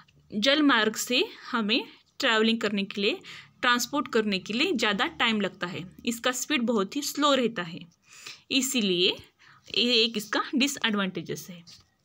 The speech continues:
तो अब हम, अ, दुनिया में जो मेजर रूट्स है, अ, जो जल मार्ग के मेजर रूट्स है उसके बारे में डिस्कस करेंगे। Some of the major sea routes are as below। The North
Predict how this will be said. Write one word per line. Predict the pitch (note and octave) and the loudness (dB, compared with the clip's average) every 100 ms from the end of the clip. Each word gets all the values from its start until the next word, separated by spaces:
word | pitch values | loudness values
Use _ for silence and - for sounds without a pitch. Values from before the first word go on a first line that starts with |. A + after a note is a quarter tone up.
| _ - - - - - - - - G#3 - | _ -20 -20 -20 -20 -20 -20 -20 -16 -4 0
तो | |
अब | D#4 C#4 | 4 4
हम, | B3 F4+ - - - - | 2 0 -4 -14 -8 -2
अ, | A3 G#3+ | 0 2
दुनिया | G#3 C#4 C#4 D#4 | 4 4 4 4
में | D4 B3 | 4 2
जो | C#4 C4+ | 2 0
मेजर | A3 A3 G#3+ B3 | 2 2 2 0
रूट्स | G#3 A3 - | 0 -4 -4
है, | G#3+ C#4 - _ - - - - | -6 -6 -8 _ -20 -20 -20 -10
अ, | G3+ G3+ | -4 -2
जो | G3 F#3+ A3+ A3 | -2 4 6 6
जल | A#3 C4+ | 4 4
मार्ग | C4 A3+ G#3 G#3+ | 6 4 4 0
के | B3 | 2
मेजर | D#4 G#3+ G#3+ | 2 4 4
रूट्स | G3 G3 - | 2 2 0
है | |
उसके | D4 D4 A3 | -2 0 0
बारे | F#3+ F3 | 0 0
में | A#3+ C#4 | 0 -2
डिस्कस | - G3+ | -2 -4
करेंगे। | - - D#3 - - | 0 -2 -2 -8 -12
Some | - E4+ F4+ | -2 0 2
of | B3 A#3+ | 2 2
the | G3 B3 | 2 4
major | G#3 G3 G#3+ F4+ - - - - | 4 2 2 0 -2 -14 -14 -2
sea | A#3+ G#3+ | 2 4
routes | G3 G#3+ - - | 4 2 0 -2
are | G3 G#3 - | 2 2 0
as | F#3+ D4 A#3+ | -2 -2 -2
below। | F#3 F3 A#3+ - - | -2 -2 -2 -4 -6
The | A#3 D4 | 2 2
North | B3+ G#3 C4 - | 4 6 4 2